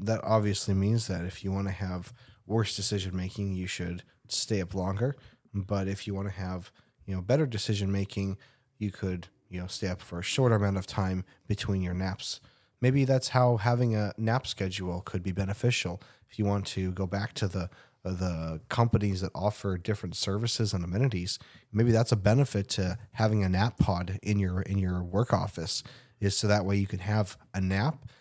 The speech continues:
but then reduce the amount of time that you've been actively awake. May-, perhaps that, that might reduce the, uh, you know, cognitive, uh, intelligence that you have,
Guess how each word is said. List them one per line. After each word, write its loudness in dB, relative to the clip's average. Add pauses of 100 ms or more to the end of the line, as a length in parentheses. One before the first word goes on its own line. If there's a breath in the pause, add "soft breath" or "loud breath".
(140 loud breath)
but 2
then 2
reduce 0
the -2
amount 2
of -4
time 2
that 2
you've -2
been 0
actively -4
awake. -4 (380 soft breath)
May-, 2
perhaps 2
that, -4
that -4
might 2
reduce -4
the, -6 (400 soft breath)
uh, -2 (140)
you -4
know, -6
cognitive, 0
uh, -6 (100)
intelligence -2
that -4
you -10
have, -2